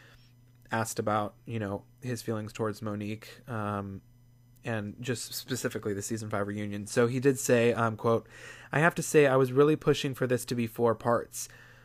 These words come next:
Um, I really talked to Candace a lot about her role in this and the fact that really people think that. A lot of people think that she provoked it.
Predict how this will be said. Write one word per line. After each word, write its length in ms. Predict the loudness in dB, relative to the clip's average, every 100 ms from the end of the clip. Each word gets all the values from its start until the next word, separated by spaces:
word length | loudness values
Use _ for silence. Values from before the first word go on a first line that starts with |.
| -16 -2
Um, 240 | 2 4
I 60 | 4
really 280 | 6 6
talked 360 | 4 0 -2 -8
to 60 | -6
Candace 440 | -2 0 0 0
a 100 | 0
lot 380 | 0 4 4 4
about 240 | 2 2
her 140 | 2 2
role 260 | 2 2
in 80 | 0
this 260 | 0 -2 -4
and 120 | -4
the 60 |
fact 320 | 0 0 0 0
that 180 | 0
really 300 | 0 2 2
people 320 | 0 -2 -2 -2
think 260 | -2 0
that. 260 | 2 2 2
A 60 |
lot 220 | 2 2 2
of 60 |
people 280 | 0 -4 -4
think 260 | -2 -4 -2
that 140 | -4
she 140 | -6
provoked 440 | -6 -4 -4 -2 2
it. 200 | 2